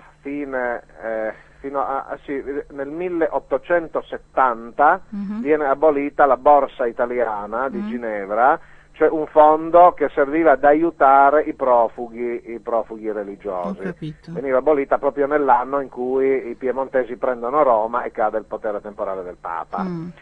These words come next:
Speaker 1: Eh, anche fino al Settecento continuano ad arrivare profughi.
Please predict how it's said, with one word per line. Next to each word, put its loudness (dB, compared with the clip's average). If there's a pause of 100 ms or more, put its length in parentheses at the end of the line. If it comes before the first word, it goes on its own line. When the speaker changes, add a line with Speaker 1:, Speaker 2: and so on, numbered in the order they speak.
(680)
Speaker 1:
Eh, 2
anche 0
fino -2
al 0
Settecento -2
continuano -6
ad -12
arrivare -4
profughi. -6